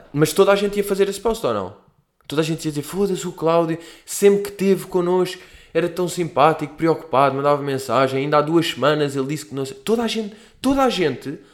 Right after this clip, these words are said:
que morrer conhecida, as pessoas vão dizer isto, ou não? Quem é que é uma pessoa que vai,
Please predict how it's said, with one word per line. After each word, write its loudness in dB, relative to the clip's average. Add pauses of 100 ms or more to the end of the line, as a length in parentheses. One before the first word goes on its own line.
(260)
que -6
morrer 4
conhecida, -4
as -6
pessoas -2
vão -4
dizer -2
isto, -6
ou -4
não? -8 (3000)
Quem -2
é -2
que -6
é 0
uma -2
pessoa -4
que -18
vai, -4